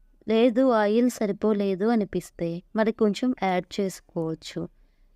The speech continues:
ఇలా రెడీ అయిన పచ్చడిని గాలి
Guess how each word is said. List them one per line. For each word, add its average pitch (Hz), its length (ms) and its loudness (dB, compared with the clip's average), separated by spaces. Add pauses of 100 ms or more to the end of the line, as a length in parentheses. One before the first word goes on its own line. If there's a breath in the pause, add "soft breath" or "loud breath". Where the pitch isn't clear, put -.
(140)
ఇలా 247 160 4 (100)
రెడీ 202 240 2 (120)
అయిన 254 140 2 (120)
పచ్చడిని 196 640 -2 (680)
గాలి 226 320 4